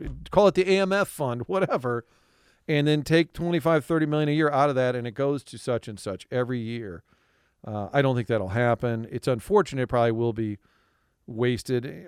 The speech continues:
I, I, you know, the, the conventions, this is a whole nother, we can turn into, like, Donnybrook here, but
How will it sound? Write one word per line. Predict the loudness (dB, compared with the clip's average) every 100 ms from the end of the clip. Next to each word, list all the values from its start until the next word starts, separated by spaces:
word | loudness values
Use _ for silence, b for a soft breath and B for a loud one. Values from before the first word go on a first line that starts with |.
| -16
I, | -16
I, | -12 -12 -8
you | -4 -2
know, |
the, | -2 -2
the | -4
conventions, | -2 -2 -2 -2 -4 -2
this | -4 -2
is | 0
a |
whole | 2
nother, | 2 0
we | 0
can | -2
turn | -2 0
into, | 0 2
like, | 2 2
Donnybrook | 0 0 0 0 -2
here, | -4 -6 -6
but | -4 -6